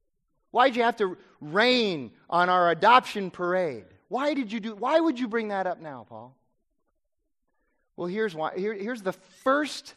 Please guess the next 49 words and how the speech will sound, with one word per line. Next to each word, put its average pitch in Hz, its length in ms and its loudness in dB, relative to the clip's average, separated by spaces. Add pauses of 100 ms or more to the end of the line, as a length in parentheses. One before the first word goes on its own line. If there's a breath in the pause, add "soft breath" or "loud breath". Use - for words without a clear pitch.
thing 220 280 -2
that 156 80 -6
we 185 180 -6
need 202 200 -6
to 185 120 -2
understand 185 560 -6
and 165 100 -8
acknowledge 151 480 -6
about 127 300 -6
suffering, 139 460 -6
and 135 80 -8
that 165 160 -4
is 131 140 -10
that 139 140 -8 (240 soft breath)
suffering 170 540 -4 (300 soft breath)
always 175 460 4
precedes 131 520 -12
glory. 101 400 -14 (1300)
We, 165 120 -8
we 190 220 -6
live 196 160 2
in 180 60 -2
a 160 60 -6
time 190 280 -2
and 165 80 -6
a 147 60 -8
culture 190 360 -2
that 156 140 -8
just 185 200 -6
wants 196 280 -2
the 160 140 -10
glory 170 420 0
without 147 320 -4
the 151 80 -8
suffering, 165 480 -4 (240 soft breath)
but 175 120 -2
suffering 202 440 0
always 214 360 0
precedes 170 480 -10
glory. 180 300 -2 (220 loud breath)
In 165 100 -10
fact, 190 220 0
James 190 260 -4
Montgomery 185 460 -2
Boyce 175 340 -2
says 156 260 -4
it 143 120 -8
this 202 220 -4
way, 139 180 -2